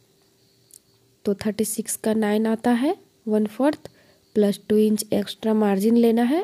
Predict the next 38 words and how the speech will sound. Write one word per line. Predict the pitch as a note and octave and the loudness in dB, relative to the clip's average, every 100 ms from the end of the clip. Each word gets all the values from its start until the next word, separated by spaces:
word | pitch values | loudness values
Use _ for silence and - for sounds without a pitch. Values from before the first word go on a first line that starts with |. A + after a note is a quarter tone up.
| - | -4
आप | G#3+ - | -8 -4
चाहे | G#3+ G#3+ | -2 0
तो | A3 | 0
डेढ़ | G3 G3+ G#3 | 0 2 2
इंच | A3+ G#3+ A#3 | 2 0 -2
भी | |
ले | A3+ A3+ | 0 0
सकते | A3+ A3+ - | 0 -4 -2
हैं। | A#3+ D#4 G4+ _ _ _ _ _ _ _ _ _ _ - | 0 0 -2 _ _ _ _ _ _ _ _ _ _ -4
और | G3+ G3 G3 - _ _ _ _ G#3+ | 0 0 -2 -6 _ _ _ _ -6
इसके | - A3 | -2 0
बाद | G#3 G3+ G#3 | 0 0 0
हम | G#3 | 0
यहाँ | G#3+ G3+ | -2 -2
पर | G#3+ G3 | -2 0
डेढ़ | G#3 G3+ | 2 4
इंच | G#3 G3+ | 2 0
की | - G3 | -4 -2
गोलाई | G3+ G3 G3+ | 0 2 0
देंगे | G#3 A3 A3 A3+ | 2 2 2 2
आर्म | A3 A3+ | 2 2
होल | A#3+ A#3 | 0 2
के | C4 | 2
लिए। | C4+ F4 - - _ _ _ _ _ _ _ _ _ _ _ _ _ _ _ _ _ - | 4 4 2 -10 _ _ _ _ _ _ _ _ _ _ _ _ _ _ _ _ _ -4
तो | A#3 | 0
इस | A3+ - | 0 -2
तरह | - A3+ | -2 -2
से | A3 A3+ | 0 -2
आप | A3+ - _ _ _ _ _ _ _ - | -2 -6 _ _ _ _ _ _ _ 2
तिरछी | A3 G3 B3 | 2 2 0
लाइन | A3+ G#3+ A3+ | 2 2 0
ड्रॉ | A#3 A#3 | 0 0
कर | B3 A#3+ | 2 4
लीजिए | B3+ B3 E4+ | 4 4 2
और | C#4+ A#3 | 4 2
इस | A3+ - | 0 -2
तरह | A#3 A3+ | -4 -2
से | C#4+ F#4 | 0 -2